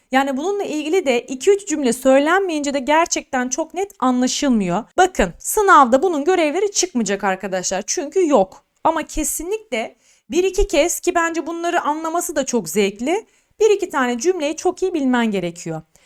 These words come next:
Sempatik sinirler ve parasempatik dediğimiz sinirler olarak iki şekilde inceliyoruz.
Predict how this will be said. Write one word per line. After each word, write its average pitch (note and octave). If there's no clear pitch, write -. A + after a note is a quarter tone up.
Sempatik F#4
sinirler D4+
ve F#4
parasempatik C#4+
dediğimiz E4+
sinirler D#4+
olarak D4
iki D4+
şekilde G#3
inceliyoruz. F3+